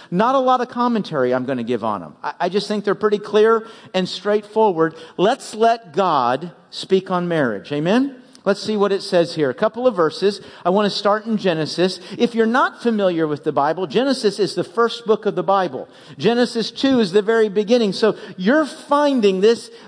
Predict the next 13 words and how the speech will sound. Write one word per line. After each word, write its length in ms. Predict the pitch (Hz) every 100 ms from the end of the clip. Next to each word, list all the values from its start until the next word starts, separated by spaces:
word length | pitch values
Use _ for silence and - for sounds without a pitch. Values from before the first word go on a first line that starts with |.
| -
this 260 | 240 254
description, 800 | 240 220 - - 277 - - 175
this 240 | 202 247 -
idea 760 | 220 214 175 151 254 226 160 - -
on 140 | 233 247
the 100 | 208
very 380 | 247 294 247 - -
opening 560 | 254 320 320 320 294
pages 520 | 226 269 285 208 202 170
of 160 | 208
this 240 | 196 269 247
entire 760 | 208 202 - - 311 330 320
book. 500 | 285 311 294 - -